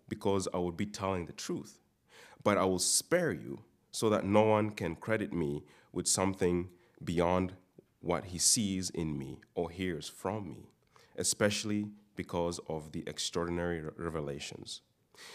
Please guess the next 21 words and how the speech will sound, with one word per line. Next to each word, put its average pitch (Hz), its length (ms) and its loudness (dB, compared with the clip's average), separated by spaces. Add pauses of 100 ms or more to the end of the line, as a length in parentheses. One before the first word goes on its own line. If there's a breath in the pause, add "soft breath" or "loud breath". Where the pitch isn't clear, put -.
(180 loud breath)
Therefore, 95 640 4 (100)
so 113 220 4
that 110 220 8
I 92 60 2
will 90 220 2
not 101 420 4
exalt - 580 2
myself, - 640 -6 (540 soft breath)
a 98 80 4
thorn 131 460 6
in 143 120 2
the 131 80 -2
flesh - 580 -8
was 78 200 -8
given 101 320 0
to 107 160 -8
me, 71 260 -6 (160)
a 73 60 -6
messenger 98 500 -2
of 107 140 -10
Satan, 87 540 -6